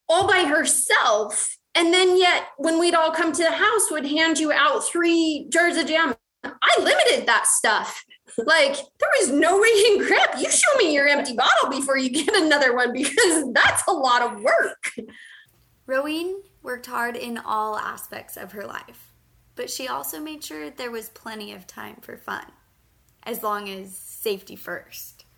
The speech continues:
Speaker 1: Like, when we were younger and stuff, we, the amount of snow that we used to get, we used to love to sled. Grandma would always tell us that it wasn't safe to pull it behind the car.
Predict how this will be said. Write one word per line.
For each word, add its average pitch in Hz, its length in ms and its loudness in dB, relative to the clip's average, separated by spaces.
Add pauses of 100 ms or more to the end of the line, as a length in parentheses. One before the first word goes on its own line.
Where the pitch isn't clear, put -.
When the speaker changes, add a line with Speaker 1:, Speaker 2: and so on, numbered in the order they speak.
(200)
Speaker 1:
Like, 262 180 0
when 262 180 2
we 269 100 0
were 269 180 2
younger 240 720 4
and 233 220 0
stuff, 220 420 2 (560)
we, 240 640 -4
the 240 120 2
amount 262 320 2
of 220 60 0
snow 233 400 0
that 233 160 0
we 247 80 -6
used 233 260 -4
to 220 100 0
get, 208 300 0
we 254 140 -2
used 277 340 -2
to 240 60 2
love 208 380 0
to 214 340 0
sled. 202 640 0 (920)
Grandma 277 580 2
would 302 120 4
always 262 440 0
tell 233 200 0
us 233 240 0
that 226 120 0
it 214 120 0
wasn't 233 380 0
safe 311 760 0
to 311 120 -4
pull 240 280 0
it - 120 -2
behind 226 420 0
the 208 60 -2
car. 165 420 -4